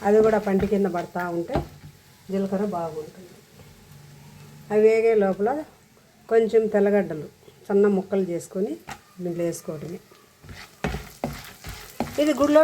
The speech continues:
పెట్టామనుకోండి, పొద్దున్నే హారతికి, అమ్మవారికి ఎప్పుడన్నా చేసేటప్పుడు ఏమీ వేయకూడదండి. ఎర్రగడ్డ,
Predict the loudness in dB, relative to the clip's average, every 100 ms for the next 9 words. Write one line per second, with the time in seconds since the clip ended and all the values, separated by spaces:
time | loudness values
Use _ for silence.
0 | 6 4 2 2 0 0 2 0 0 -4
1 | -2 0 0 2 2 0 0 -2 2 4
2 | 4 6 4 4 2 0 0 2 0 2
3 | 0 -2 -2 -4 -4 -2 -4 -8 -18 -20
4 | -6 2 4 6 6 6 4 2 0 -2
5 | -4 -10 _ _ _ _ _ -20 -20 _
6 | -10 -4 -2 0